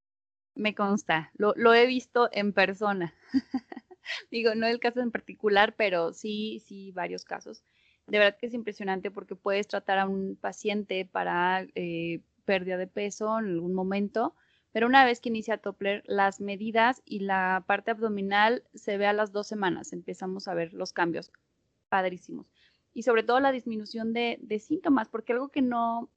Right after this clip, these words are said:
que no hemos abordado, Cindy, es qué pasa con el estreñimiento,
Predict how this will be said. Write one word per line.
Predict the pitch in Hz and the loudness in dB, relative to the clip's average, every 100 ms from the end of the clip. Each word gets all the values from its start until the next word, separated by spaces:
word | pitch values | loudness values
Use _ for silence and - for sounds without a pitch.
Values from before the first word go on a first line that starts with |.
| _ _ _ | _ _ _
que | 240 | 0
no | 233 | 0
hemos | 233 254 - | -2 -4 0
abordado, | 233 196 185 208 208 | 2 2 4 6 6
Cindy, | 202 220 214 220 | 2 -2 -4 -2
es | 233 247 _ _ _ _ | -2 -2 _ _ _ _
qué | 294 | 0
pasa | 302 285 277 294 | 6 6 6 2
con | 277 | 2
el | 240 202 | 0 0
estreñimiento, | - 208 196 196 202 226 254 208 202 | -6 -6 -4 -2 -4 -6 -6 -8 -10